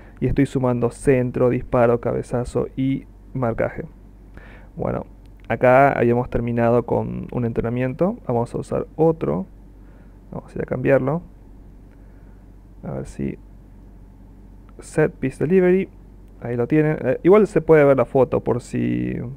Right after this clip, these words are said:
por si hay algún problema con la traducción. Bueno, la cosa acá es aumentar el disparo, porque es un atributo que es muy difícil de subir y siempre tiene que ser el primer atributo que tiene que llegar a trescientos cuarenta.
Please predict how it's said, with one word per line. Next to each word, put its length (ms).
por 140
si 120
hay 60
algún 180
problema 360
con 100
la 100
traducción. 540
Bueno, 320
la 160
cosa 280
acá 340
es 380
aumentar 380
el 100
disparo, 440
porque 880
es 160
un 80
atributo 600
que 120
es 80
muy 260
difícil 380
de 80
subir 420
y 520
siempre 720
tiene 260
que 120
ser 200
el 140
primer 340
atributo 500
que 60
tiene 200
que 80
llegar 420
a 100
trescientos 420
cuarenta. 520